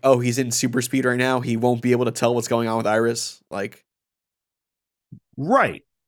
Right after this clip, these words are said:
Speaker 2: Like, it's so obvious to us, and we've,
Speaker 1: Yeah.
Speaker 2: you know, we've talked about that since the first issue.
Speaker 1: Yeah.
Speaker 2: Clearly, if that's where we're going, and Jeremy Adams knows that, and we all know it, the Flash is smart enough to know it. The Flash is a very intelligent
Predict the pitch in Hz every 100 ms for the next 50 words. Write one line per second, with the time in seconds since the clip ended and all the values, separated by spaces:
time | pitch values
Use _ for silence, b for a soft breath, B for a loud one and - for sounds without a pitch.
0 | _ _ _ _ _ _ _ 220 202 208
1 | - 226 220 220 143 147 160 185 196 -
2 | 165 180 - - - 123 123 143 127 110
3 | 113 143 135 127 123 123 110 107 101 -
4 | - 95 - - 101 - 202 - _ -
5 | 117 b b b b _ _ _ _ _
6 | _ _ _ _ - - 180 190 180 147
7 | 139 123 - 135 135 - 120 127 113 107
8 | 165 196 127 120 113 117 127 123 120 107
9 | 92 117 127 135 147 156 151 113 90 95
10 | 135 151 151 156 175 180 - _ _ -
11 | - 147 139 131 127 135 123 117 107 -
12 | 101 80 58 - _ _ _ _ _ _
13 | - - 147 147 139 127 123 95 135 131
14 | 123 120 131 117 101 107